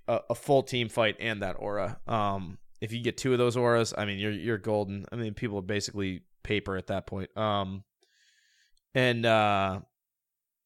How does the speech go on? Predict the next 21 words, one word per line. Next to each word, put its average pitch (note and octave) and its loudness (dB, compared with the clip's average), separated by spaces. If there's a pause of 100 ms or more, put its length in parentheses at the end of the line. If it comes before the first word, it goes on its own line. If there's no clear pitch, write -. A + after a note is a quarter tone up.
(640)
and C#3 4
then, C#3+ 4
you D3 -2
know, C3 4
I A#2+ 6
finished C3 0
with A2+ -8
the A#2+ -2
Mantle G#2+ 0
of F#2+ -4
Discord F#2+ -2
for F#2+ -6
the F2 -6
same F#2+ -4
reasons F#2 -8
I F#2 -6
outlined F2 -6
earlier, C2 -6
right? C#2+ -4
You F#2+ -10
wanna, G2+ -6